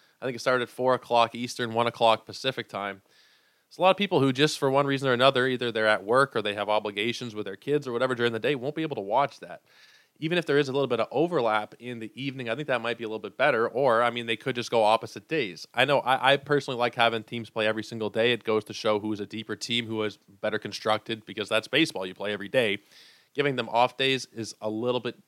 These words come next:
of a cheat, I think, in terms of, like, what we're actually watching. The re-, relievers can be fully rested, and you can get, you know, only two starting pitchers or three starting pitchers going in a series. It's a little bit skewed. But I don't love that they have, uh, daytime postseason games going on. It feels,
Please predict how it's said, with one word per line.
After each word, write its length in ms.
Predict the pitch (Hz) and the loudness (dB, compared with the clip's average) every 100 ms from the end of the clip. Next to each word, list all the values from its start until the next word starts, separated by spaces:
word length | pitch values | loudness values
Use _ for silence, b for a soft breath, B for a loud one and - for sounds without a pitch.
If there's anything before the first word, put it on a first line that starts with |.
| _ | _
of 100 | 95 | -18
a 80 | 98 | -16
cheat, 400 | - - - 135 | -12 -12 -10 -12
I 140 | - 113 | -6 -6
think, 240 | 131 147 | -4 -6
in 80 | 131 | -8
terms 240 | 113 107 | -12 -16
of, 80 | 104 | -12
like, 140 | 101 - | -12 -8
what 220 | 107 - | -8 -6
we're 100 | 98 | -4
actually 380 | 101 101 95 92 | -4 -4 -8 -8
watching. 420 | 101 117 113 85 | 2 2 2 -2
The 120 | 92 | -14
re-, 840 | 92 87 _ _ _ - 101 120 117 | -14 -20 _ _ _ -12 -6 -4 -4
relievers 180 | 120 | -6
can 140 | - 113 | -6 -6
be 80 | 107 | -6
fully 300 | 110 107 98 | -4 -4 -2
rested, 520 | 117 120 - 120 117 | 0 0 0 -4 -4
and 80 | 104 | -6
you 80 | |
can 120 | 101 101 | -10 -8
get, 240 | 95 - b b b b | -8 -10 b b b b
you 120 | 104 | -10
know, 80 | 104 - | -10 -10
only 200 | 113 113 | -12 -12
two 280 | 95 - 120 | -12 -10 -8
starting 340 | 110 123 113 107 | -4 0 0 -2
pitchers 300 | 117 117 107 | -4 -4 -4
or 80 | |
three 220 | 98 104 107 | -6 -6 -4
starting 280 | 110 104 | -2 -4
pitchers 320 | 101 110 113 104 | -4 -8 -8 -8
going 280 | 104 110 | -4 -4
in 80 | 107 | -6
a 40 | 107 | -10
series. 400 | - 113 113 110 | -8 -6 -6 -8
It's 140 | 127 | -6
a 80 | 175 | -2
little 240 | 196 185 | 0 -2
bit 180 | 170 151 | -2 -6
skewed. 520 | - - 131 107 87 _ b b b b b b | -8 -10 -8 -6 -8 _ b b b b b b
But 140 | 165 | 2
I 60 | 202 | 4
don't 260 | 233 254 165 | 4 0 0
love 400 | 180 185 170 139 | 6 8 8 4
that 140 | 139 | 2
they 120 | 135 | 2
have, 360 | 123 120 110 117 | 4 4 2 2
uh, 180 | 113 104 | 2 2
daytime 760 | - 127 127 - 120 117 110 | -2 -2 -2 -2 0 0 -2
postseason 720 | - 135 117 - 120 110 104 | -4 -2 -2 -6 -6 -6 -8
games 320 | 107 107 101 | -6 -6 -6
going 240 | 101 90 85 | -14 -14 -14
on. 160 | 76 | -14
It 60 | 113 | -4
feels, 400 | 214 233 - | 0 0 0